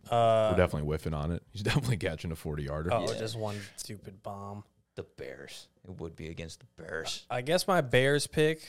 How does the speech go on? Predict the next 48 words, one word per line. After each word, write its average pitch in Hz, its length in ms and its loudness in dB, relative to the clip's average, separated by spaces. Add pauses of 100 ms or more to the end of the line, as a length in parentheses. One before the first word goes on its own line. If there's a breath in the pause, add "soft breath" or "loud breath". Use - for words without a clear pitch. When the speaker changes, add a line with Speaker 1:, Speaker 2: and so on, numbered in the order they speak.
(200)
Speaker 1:
I 104 60 -16
gotta 101 140 -8
act 101 180 -8
confident 110 300 -10
in 107 80 -8
this 110 100 -10
one. 113 100 -6
My 123 140 2
Bears 143 320 6
pick 165 380 0
is 117 280 0
Cole 151 220 4
Kmet 139 320 -2
over 123 180 0
thirty-four 120 500 -4
and 113 60 -6
a 110 80 -6
half 117 200 -4
yards. 120 320 0
We 117 60 -6
just 107 140 -6
talked - 220 -8
about 120 260 -2
how 113 220 -2
he's 107 160 -6
an 110 140 -10 (100)
easy 117 300 -8
tight 110 280 -2
end 107 140 -6
one. 123 400 -2 (260)
Thirty-four 113 380 -4
and 110 100 -4
a 113 40 -4
half 110 140 -2
is 107 80 -8
very 107 260 -4
doable. 120 560 -4 (320)
He's - 100 -16
hit - 160 -6
this 120 220 -4
in 107 320 -8
both 135 260 2
games 135 300 -4
that 139 100 -10
Tyson 127 320 -4
Bagent 123 300 -4
has 120 120 -6
started. 147 380 0